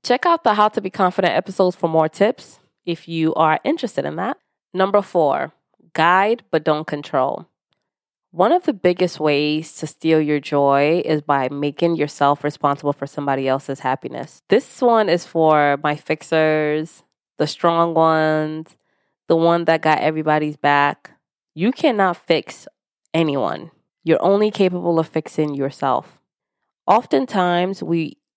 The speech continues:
spend a lot of energy trying to fix other people because we're afraid of doing the internal work of fixing ourselves.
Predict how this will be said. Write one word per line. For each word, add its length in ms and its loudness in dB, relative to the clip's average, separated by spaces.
spend 340 0
a 40 2
lot 200 4
of 80 0
energy 480 -2
trying 300 -4
to 120 -6
fix 280 -4
other 240 -2
people 460 0
because 680 -4
we're 160 4
afraid 500 0
of 400 0
doing 380 0
the 160 0
internal 500 -4
work 320 0
of 120 -6
fixing 360 -10
ourselves. 760 -6